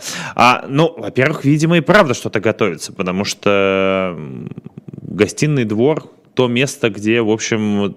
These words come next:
то самое место, где и должно было это происходить. Как ты думаешь, во-первых, веришь ли ты в то, что такой разговор может состояться? И если он состоится вот сейчас, это к выборам?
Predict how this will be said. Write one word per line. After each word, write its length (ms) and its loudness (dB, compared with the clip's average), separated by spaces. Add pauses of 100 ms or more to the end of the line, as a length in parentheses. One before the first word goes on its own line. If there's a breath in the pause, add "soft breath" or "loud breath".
то 100 4
самое 320 0
место, 240 -4
где 140 2
и 60 4
должно 260 2
было 140 0
это 180 -2
происходить. 580 -4 (340 loud breath)
Как 200 4
ты 80 2
думаешь, 420 2 (240 loud breath)
во-первых, 580 2
веришь 380 2
ли 60 0
ты 100 0
в 80 -8
то, 140 0
что 240 -4 (200)
такой 440 2
разговор 400 -2
может 280 -6
состояться? 840 -2 (360 loud breath)
И 120 -4
если 580 4
он 140 0
состоится 1040 0
вот 280 -4
сейчас, 640 0
это 260 -2
к 100 -8
выборам? 480 0